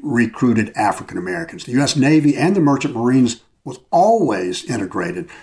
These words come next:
but not the U S Army until eighteen sixty-three. And, uh, there was some, uh, hesitancy, in, in large part because of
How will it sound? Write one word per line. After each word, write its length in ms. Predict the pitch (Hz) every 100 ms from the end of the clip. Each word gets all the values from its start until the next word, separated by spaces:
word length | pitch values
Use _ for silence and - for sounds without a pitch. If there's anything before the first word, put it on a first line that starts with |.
| _
but 100 | -
not 160 | 131 208
the 100 | 185 160
U 60 | 160
S 120 | 147
Army 600 | - 135 131 120 113 - -
until 380 | 107 117 110 -
eighteen 340 | 113 113 104
sixty-three. 880 | 92 110 - 90 - 156 160 101 - _ - - - - _ _
And, 400 | 131 143 143 147
uh, 400 | 143 139 131 135 - _ _ -
there 280 | 160 180
was 320 | 180 226 277 -
some, 440 | 165 127 113 - _ -
uh, 260 | 135 123 - -
hesitancy, 880 | - 151 113 113 101 - 92 90 - _ _ _ _ _ _ -
in, 200 | 147 -
in 220 | 147 143
large 320 | 143 156 190
part 200 | - 147
because 300 | 151 - 131
of 200 | 151 123